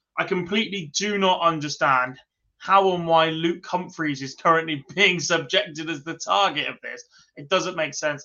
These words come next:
at all. I mean, he has played two absolute crowd favourites in two weeks, not to excuse the behaviour, but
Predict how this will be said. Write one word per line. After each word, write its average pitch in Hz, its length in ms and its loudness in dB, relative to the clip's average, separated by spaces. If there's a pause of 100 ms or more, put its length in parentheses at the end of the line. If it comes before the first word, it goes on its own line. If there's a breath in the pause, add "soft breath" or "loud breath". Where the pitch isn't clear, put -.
(120)
at 156 160 -6
all. 160 160 -8
I - 20 -6
mean, 185 160 -2
he 185 60 0
has 214 220 0
played 180 260 -4
two 180 300 -10 (420 soft breath)
absolute 175 600 0
crowd 151 300 -2
favourites 143 440 -8
in 139 80 -14
two 135 220 -12
weeks, 127 200 -18
not 151 220 -8
to 147 60 -16
excuse 135 300 -14
the 127 60 -16
behaviour, 127 400 -6
but 131 160 -4